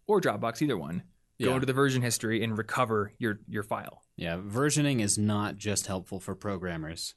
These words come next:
Speaker 1: Yes. Though it is very helpful for programmers.
Speaker 2: Oh, it's, it's basically necessary for programmers. Don't not have it.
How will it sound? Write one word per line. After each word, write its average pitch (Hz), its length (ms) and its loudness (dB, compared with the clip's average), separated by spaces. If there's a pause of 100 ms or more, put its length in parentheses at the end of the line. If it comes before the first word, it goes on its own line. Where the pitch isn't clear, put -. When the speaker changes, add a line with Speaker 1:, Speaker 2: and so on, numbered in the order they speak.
Speaker 1:
Yes. - 440 4 (420)
Though 127 200 4
it 127 100 4
is 135 120 2
very 139 260 6
helpful 135 260 0
for - 120 -14
programmers. 113 380 2
Speaker 2:
Oh, 107 60 2
it's, 107 160 2
it's 143 160 0
basically 143 360 2
necessary 101 540 0
for 95 140 -12
programmers. 87 580 -4
Don't 120 240 -2
not 107 260 -2
have 82 200 -10
it. 85 140 -14